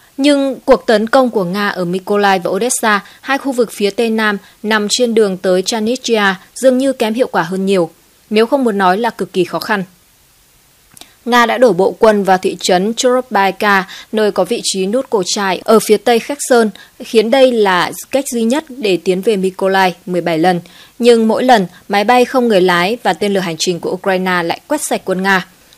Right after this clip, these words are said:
Các lực lượng Nga đã phóng hàng chục tên lửa vào Mykolaiv, một trung tâm đóng tàu lớn, nhưng đều thất bại.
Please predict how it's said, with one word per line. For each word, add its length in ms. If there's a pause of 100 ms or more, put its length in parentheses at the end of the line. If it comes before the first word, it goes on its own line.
(140)
Các 120
lực 120
lượng 220
Nga 200
đã 140
phóng 240
hàng 220
chục 240
tên 180
lửa 220
vào 120
Mykolaiv, 560 (280)
một 120
trung 200
tâm 220
đóng 200
tàu 180
lớn, 380
nhưng 200
đều 140
thất 160
bại. 200